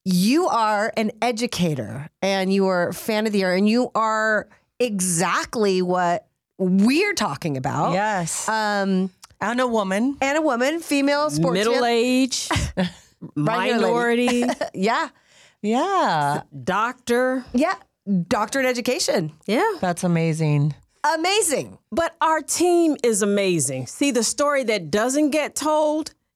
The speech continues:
Speaker 3: <clears throat> is the Art Shell, is
Speaker 1: Yeah.
Speaker 3: the Tom Flores. And these weren't just picks. These are Hall of Famers.
Speaker 1: Yes.
Speaker 3: Is Amy Trask.
Speaker 1: Yeah.
Speaker 3: She retired, and the vast majority of N F L teams have yet to hire a female C E O.
Speaker 1: Right.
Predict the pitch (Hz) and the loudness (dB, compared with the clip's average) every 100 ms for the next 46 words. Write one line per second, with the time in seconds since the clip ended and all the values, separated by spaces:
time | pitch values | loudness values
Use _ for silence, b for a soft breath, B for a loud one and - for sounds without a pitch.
0 | _ _ _ _ _ _ _ - 220 175 | _ _ _ _ _ _ _ -6 -2 -4
1 | 143 - _ _ - 349 370 220 202 - | -6 -14 _ _ -4 0 2 0 -2 -2
2 | 190 175 - - 160 127 123 131 _ - | -2 -2 -4 -2 -2 -4 -10 -16 _ -2
3 | 320 311 254 - 220 196 180 196 185 175 | 0 -2 -4 -2 -2 -2 0 0 2 0
4 | 165 175 202 339 494 240 214 170 160 170 | 0 0 2 2 2 0 -2 -2 -2 0
5 | 143 - _ _ - 277 - - 208 339 | -2 -6 _ _ -2 0 -2 -6 -2 0
6 | 480 190 143 190 170 170 - 190 160 131 | 2 0 0 0 0 -4 -4 -2 -2 -4
7 | 131 196 151 143 - - 415 381 262 226 | -4 -2 -2 -4 -6 -2 0 2 0 0
8 | 202 175 - 208 175 135 120 - 190 139 | 2 0 -2 -4 -2 -4 -6 -6 -4 -4
9 | 139 - 349 403 254 - - 330 330 233 | -6 -4 0 0 -2 -4 -2 0 0 0
10 | 202 _ - 233 226 220 - 208 240 294 | -2 _ -4 0 0 -2 -4 -4 -2 0
11 | 294 - 294 233 349 403 359 285 247 247 | -2 0 0 2 2 2 2 2 2 2
12 | 240 - 220 208 214 - 214 175 160 - | 0 0 -2 0 -2 0 2 2 2 -2
13 | B B - 262 196 220 208 247 196 208 | B B -2 -2 0 -2 -2 -2 -4 -2
14 | 190 - 180 170 226 208 185 175 - 190 | -2 0 -2 -2 0 2 2 0 -2 -2
15 | 170 170 156 131 190 165 | -2 0 0 0 -2 -4